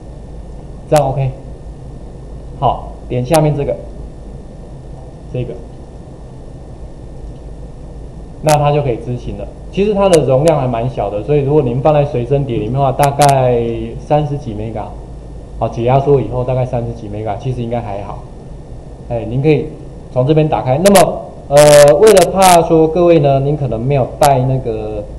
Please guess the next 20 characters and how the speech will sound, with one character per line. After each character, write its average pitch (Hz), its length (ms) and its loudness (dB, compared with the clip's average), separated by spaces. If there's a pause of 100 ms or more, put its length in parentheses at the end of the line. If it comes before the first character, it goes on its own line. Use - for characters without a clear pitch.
自 160 100 -2
己 104 140 -4
的 110 80 -2
照 127 260 4
片， 135 160 0
对 120 80 -4
不 120 60 -2
对？ 110 120 -6
今 165 140 2
天 170 80 6
有 135 60 4
没 127 100 2
有 120 100 4
人 110 160 -4
带 135 140 0
自 135 100 -6
己 117 80 -4
照 120 160 0
片 117 140 -6 (1040)
的？ 175 80 2